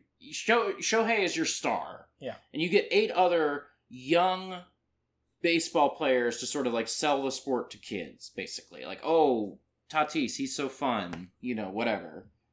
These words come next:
Speaker 1: And then on the other team, you get Goku, Piccolo, Vegeta.
Speaker 2: These are the villains?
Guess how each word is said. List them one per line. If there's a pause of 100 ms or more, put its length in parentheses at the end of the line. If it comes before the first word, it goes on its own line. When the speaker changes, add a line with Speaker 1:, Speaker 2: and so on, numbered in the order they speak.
(460)
Speaker 1:
And
then (560)
on
the
other
team, (1400)
you
get (680)
Goku, (1080)
Piccolo, (680)
Vegeta.
Speaker 2:
These
are
the
villains?